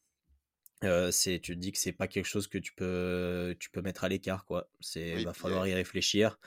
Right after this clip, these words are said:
Speaker 2: est-ce qu'à un
Speaker 1: Je
Speaker 2: moment,
Speaker 1: pense
Speaker 2: on n'y
Speaker 1: que
Speaker 2: coupera pas, on n'y coupera pas, euh, tout simplement parce que, parce qu'il faut, il y aura moins de neige, quoi. C'est ce que tu
Speaker 1: Ouais,
Speaker 2: sous-entends.
Speaker 1: carrément.
Speaker 2: Ouais.
Speaker 1: Mais, mais l'I B U, elle y réfléchit, hein. Euh,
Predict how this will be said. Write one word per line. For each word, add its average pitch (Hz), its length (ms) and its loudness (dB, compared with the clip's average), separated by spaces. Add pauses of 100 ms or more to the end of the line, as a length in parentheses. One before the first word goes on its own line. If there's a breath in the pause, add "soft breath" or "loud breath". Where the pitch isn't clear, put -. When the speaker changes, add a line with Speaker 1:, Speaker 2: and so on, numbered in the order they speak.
(100)
Speaker 2:
est-ce 98 160 0
qu'à 110 60 0
un 107 40 0
Speaker 1:
Je 107 40 -4
Speaker 2:
moment, 107 180 2
Speaker 1:
pense 117 60 4
Speaker 2:
on - 40 2
n'y 107 60 -4
Speaker 1:
que 92 120 0
Speaker 2:
coupera 92 220 6
pas, 117 360 10
on 92 100 -4
n'y 92 100 -8
coupera 87 320 -4
pas, 101 240 2
euh, 80 200 0
tout - 100 -20
simplement 90 400 -8
parce 90 180 -6
que, 78 280 -8
parce 78 200 -16
qu'il 82 100 -12
faut, 76 240 -12
il 71 60 -10
y 73 60 -10
aura 69 140 -4
moins 78 140 -10
de 80 60 -14
neige, 78 220 -8
quoi. 69 240 -16
C'est 67 140 -14
ce - 60 -20
que 73 100 -14
tu 73 160 -16
Speaker 1:
Ouais, 71 80 -14
Speaker 2:
sous-entends. 87 540 -4
Speaker 1:
carrément. 90 420 -4 (500 loud breath)
Speaker 2:
Ouais. - 100 -16
Speaker 1:
Mais, 95 340 2
mais 95 140 2
l'I 98 160 0
B 92 60 2
U, 110 160 8
elle 101 120 8
y 95 60 4
réfléchit, 92 560 2
hein. 113 180 4
Euh, 90 240 4